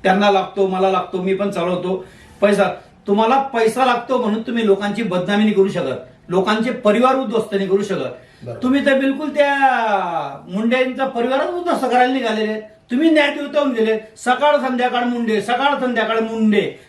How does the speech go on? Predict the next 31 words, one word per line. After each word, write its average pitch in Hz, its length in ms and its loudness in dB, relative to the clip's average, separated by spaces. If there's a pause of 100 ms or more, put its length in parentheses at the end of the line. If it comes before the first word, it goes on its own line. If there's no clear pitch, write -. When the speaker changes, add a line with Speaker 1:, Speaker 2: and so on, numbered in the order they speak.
(100)
Speaker 1:
तुम्हाला 254 220 2
काही 254 140 2
दुसरं 247 260 -4
कामच 220 360 0
नाही 220 120 -6
का? 165 260 -6 (280)
मग 262 200 -2
तुम्ही 277 140 0
जेव्हा 277 220 2
मुंडे 247 280 4
परिवार 254 320 0
बोलतात, 226 380 -6
मग 254 100 -6
नेहमी, 262 220 -6 (120)
नेमकं 226 460 -2
तुम्हाला 247 320 0
संतोष 208 340 -2
देशमुखला 220 320 -2
न्याय 196 160 2
मिळवून 214 220 0
द्यायचा 220 300 2
आहे 233 140 -2 (360)
का 277 80 0
मुंडेंना 285 540 2
लटकवायचं 240 440 -2
आहे? 202 240 -4 (120)
मग 233 80 -2
ही 247 220 4
सोपारी 302 420 2
जी 247 200 -6
आहे 185 260 -12